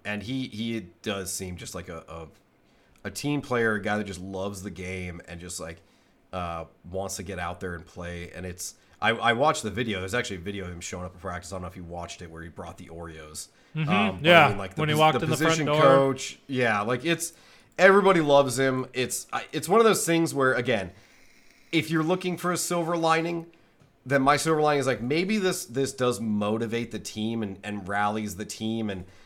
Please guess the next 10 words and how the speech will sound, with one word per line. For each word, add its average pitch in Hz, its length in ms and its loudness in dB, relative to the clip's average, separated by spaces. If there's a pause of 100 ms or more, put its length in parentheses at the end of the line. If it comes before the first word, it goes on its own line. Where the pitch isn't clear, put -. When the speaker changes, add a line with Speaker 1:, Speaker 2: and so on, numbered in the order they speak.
(160)
Speaker 1:
and 107 160 -2
they 104 120 -2
play 117 360 -6
harder 110 580 -4
and 101 120 -4
they 95 100 -8
play 110 240 -6
better 101 720 -4 (320)
for 131 560 0
him. 139 460 -2